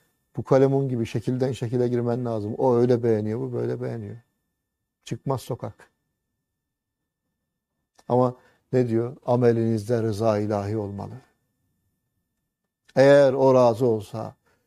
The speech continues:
bütün dünya küsse ehemmiyeti yok. Eğer o kabul etse, bütün halk reddetse tesiri yok.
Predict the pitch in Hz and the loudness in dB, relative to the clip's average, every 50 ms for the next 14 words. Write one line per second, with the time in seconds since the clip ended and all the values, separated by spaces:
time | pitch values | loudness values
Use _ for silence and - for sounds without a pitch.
0 | _ _ _ - 151 151 - - 170 180 185 185 180 165 160 160 170 165 160 160 | _ _ _ 2 2 4 6 6 8 8 8 8 6 6 6 8 8 8 6 6
1 | 156 151 139 - 156 131 - - 151 143 139 131 135 135 131 127 123 123 113 - | 4 4 2 0 -4 -6 2 4 4 6 6 4 2 0 0 0 -2 -2 -2 -4
2 | 131 120 117 110 110 _ _ _ _ _ _ _ _ _ _ _ _ _ _ _ | -6 -6 -8 -8 -12 _ _ _ _ _ _ _ _ _ _ _ _ _ _ _
3 | _ _ _ - - _ _ _ _ _ _ _ _ - 143 147 160 165 165 165 | _ _ _ -20 -20 _ _ _ _ _ _ _ _ 4 6 6 8 6 6 6
4 | 156 151 160 156 - - 156 147 151 160 165 156 151 147 - - - 151 139 139 | 6 6 6 4 2 0 0 4 4 6 6 6 4 2 -2 0 2 2 2 2
5 | 135 - - 170 147 131 143 147 147 - - 147 - 156 156 143 139 151 139 - | 0 2 2 2 4 4 4 4 4 2 2 4 4 4 4 4 4 4 2 4
6 | - 170 156 147 - 147 143 143 123 - 151 143 143 143 151 156 156 143 - | 2 2 2 4 6 6 6 6 4 2 2 6 6 8 8 6 6 2 0